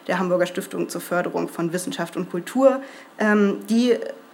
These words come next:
in dieser Funktion als Stiftung auch mehrere Studien finanziert hat, die Port wiederum in seiner Funktion als Sozialwissenschaftler durchgeführt hat. Ähm, auch Herr Remsmar ist also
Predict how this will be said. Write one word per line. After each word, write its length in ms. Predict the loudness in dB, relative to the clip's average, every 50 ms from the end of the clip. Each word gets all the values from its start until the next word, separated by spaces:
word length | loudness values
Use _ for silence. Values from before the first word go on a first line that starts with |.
| -8 0
in 120 | 2 2 4
dieser 180 | 4 4 2
Funktion 360 | 0 0 -4 -4 -2 0 0 0
als 180 | 0 -2 -2
Stiftung 540 | -2 -2 -2 0 2 2 2 2 2 2 0
auch 160 | -2 0 0
mehrere 280 | -2 -2 -2 -2 -4 -4
Studien 540 | -6 -2 0 2 2 2 2 -2 -4 -8 -12 -16 -20 -18
finanziert 560 | -10 -6 -4 -4 -4 -4 -4 -4 -4 -4 -2
hat, 260 | 0 -2 -2 -2 -6 -16 -14 -10
die 180 | -6 -6 -6 -6
Port 480 | -8 -8 -2 2 4 4 4 2 0 -12 -14 -10
wiederum 320 | -8 -6 -4 -2 -2 -4
in 80 | -4 -4
seiner 200 | -4 -4 -4 -4
Funktion 360 | -4 -4 -6 -4 -2 -2 -2
als 160 | -2 -2 -4
Sozialwissenschaftler 960 | -6 -4 2 6 6 6 6 4 0 -4 -6 -6 -6 -6 -6 -6 -6 -6 -6 -6 -10 -16 -18 -18 -18 -18 -18 -14 -6 0
durchgeführt 540 | 0 0 0 0 -6 -8 -6 -6 -6 -6
hat. 240 | -4 -6 -8 -8 -12 -20 -20 -20 -20 -20 -20 -20 -12 -2
Ähm, 400 | 0 2 2 4 2 0 -2 -4 -6 -4 2
auch 140 | 2 4 4
Herr 120 | 4 2
Remsmar 420 | 2 2 2 0 0 0 2 2 2
ist 100 | 0 0
also 380 | -2 -2 -2 0 -2 -2 -4